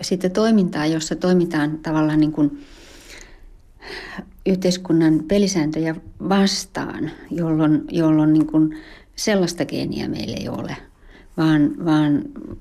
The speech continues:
vaan niin kuin se käyttäytyminen syntyy tietyistä asioista.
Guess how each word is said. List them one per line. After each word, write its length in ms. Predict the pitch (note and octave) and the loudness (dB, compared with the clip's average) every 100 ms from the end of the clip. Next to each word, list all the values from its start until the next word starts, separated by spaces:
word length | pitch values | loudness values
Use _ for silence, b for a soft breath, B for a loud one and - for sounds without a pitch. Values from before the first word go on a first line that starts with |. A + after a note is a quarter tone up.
| - - | -6 0
vaan 180 | D#3+ D#3 | 4 4
niin 120 | D#3 | 2
kuin 100 | E3 | -4
se 100 | F3+ | -6
käyttäytyminen 920 | F3+ E3+ E3 C#3 C3 D#3 D3 D3+ D3 B B B B B B | 0 0 0 -4 -2 0 0 0 -4 B B B B B B
syntyy 460 | - G#3 F#3+ F#3 E3+ | -2 2 2 2 0
tietyistä 600 | E3+ E3 D#3 D3 - D3+ | 0 -2 0 -6 -4 -4
asioista. 800 | C3+ - - - - - - | -4 -6 -8 -8 -10 -10 -10